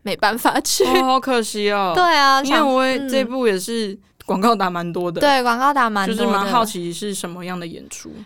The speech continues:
Speaker 1: 然后你好，我是接体员，我还在考虑要不要去看。
Speaker 2: 看一下啦。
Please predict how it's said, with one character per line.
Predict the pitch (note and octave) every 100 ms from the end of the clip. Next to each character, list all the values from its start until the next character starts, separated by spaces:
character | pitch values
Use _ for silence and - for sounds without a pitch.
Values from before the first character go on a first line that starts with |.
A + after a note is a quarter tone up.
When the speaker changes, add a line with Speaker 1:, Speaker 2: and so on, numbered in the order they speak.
| -
Speaker 1:
然 | A#3+
后 | D4
你 | E4 C#4
好， | B3+
我 | G3+
是 | A#3
接 | A3
体 | G#3 F#3+
员， | E3+
我 |
还 | F#3 G3
在 | C4
考 | - F3
虑 | F3+
要 | F3+
不 | -
要 | F3
去 | F3+
看。 | - - - G#3+
Speaker 2:
看 | C4 G3+
一 |
下 | G3 D4 A#3
啦。 | F3 F3 -